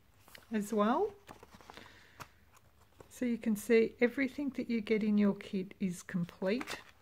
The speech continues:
This is pretty awesome, really. And look at the gorgeous cards. It tells you exactly how to make them, exactly where you're going to, um, make them and what you're going to do.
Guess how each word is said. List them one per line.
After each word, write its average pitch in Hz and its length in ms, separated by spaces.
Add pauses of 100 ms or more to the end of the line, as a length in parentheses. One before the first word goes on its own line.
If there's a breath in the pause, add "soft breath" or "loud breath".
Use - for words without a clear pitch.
(1800)
This 220 220
is - 220 (300)
pretty 202 340
awesome, 190 440
really. 185 360 (640 loud breath)
And 220 140
look 240 100
at 226 120
the 233 40
gorgeous 208 480
cards. 185 540
It 202 100
tells 247 400
you 220 140 (100)
exactly 208 720
how 190 360
to 180 180
make 175 340
them, 165 160
exactly 190 540
where 180 160
you're 175 220 (160)
going 180 400
to, 180 220
um, 170 260 (600 soft breath)
make 214 280
them 294 320
and 180 200 (1000 loud breath)
what 185 180
you're 202 140
going 175 400
to 180 160
do. 175 380